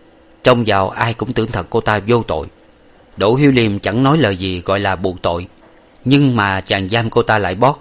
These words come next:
rồi đó chàng cho cô ta ăn uống cũng là ròng món ngon vật lạ, mà không về trong một món ăn mỹ vị, chàng có trộn một thứ thuốc của chàng bào chế. Hai ngày sau thị nhạn sáng bệnh,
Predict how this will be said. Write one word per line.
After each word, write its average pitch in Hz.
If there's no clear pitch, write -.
rồi 104
đó 123
chàng 101
cho 107
cô 107
ta 107
ăn 110
uống 127
cũng 120
là 98
ròng 98
món 131
ngon 120
vật 98
lạ, 85
mà 110
không 139
về 98
trong 123
một 95
món 139
ăn 107
mỹ 104
vị, 95
chàng 110
có 147
trộn 101
một 104
thứ 156
thuốc 180
của 127
chàng 98
bào 95
chế. 127
Hai 117
ngày 95
sau 110
thị 101
nhạn 95
sáng 143
bệnh, 95